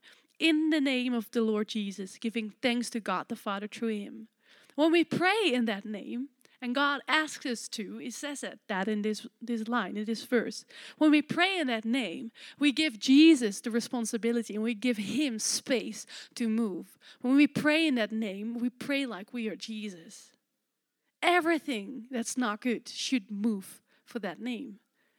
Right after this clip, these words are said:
Everything that's dark, everything that's shameful, everything that's fearful, everything that's,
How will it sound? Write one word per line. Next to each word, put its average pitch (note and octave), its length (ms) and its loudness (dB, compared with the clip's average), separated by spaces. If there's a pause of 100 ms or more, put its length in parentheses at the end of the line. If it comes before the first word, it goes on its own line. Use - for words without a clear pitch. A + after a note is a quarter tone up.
(140)
Everything D4+ 420 -2
that's A3 180 -6
dark, F#3+ 580 -4
everything C4 420 0
that's G3+ 200 -8
shameful, A#3 760 -2
everything B3 460 -6
that's E3 280 -10
fearful, G#3 1160 -4 (300)
everything D4+ 480 0
that's, G#3 340 -2